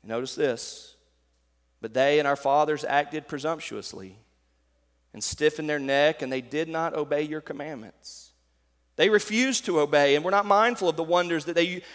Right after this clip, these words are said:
that you performed among them, but they stiffened their neck and appointed a leader to return to their slavery in Egypt. Here's our verse. If you're underlining verses, this is it.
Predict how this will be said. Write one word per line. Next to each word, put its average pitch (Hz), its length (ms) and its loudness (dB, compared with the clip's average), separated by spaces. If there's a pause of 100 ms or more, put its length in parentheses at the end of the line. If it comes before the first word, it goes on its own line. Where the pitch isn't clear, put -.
that 170 80 0
you 180 120 -2
performed 170 440 0
among 156 300 2
them, 147 280 2
but 160 140 4
they 190 160 6
stiffened 233 540 2
their 208 100 -2
neck 202 320 6
and 190 80 0
appointed 208 420 0
a 190 60 4
leader 214 440 2 (240)
to 202 180 -2
return 240 640 0
to 196 140 -4
their 165 160 2
slavery 196 840 0
in 175 260 -8
Egypt. 107 760 -14 (880)
Here's 143 240 -8
our 135 120 2
verse. 127 500 -4
If - 100 -14
you're 139 140 -4
underlining 147 540 0
verses, 135 400 -4
this 139 160 -8
is 123 100 -12
it. 143 260 -2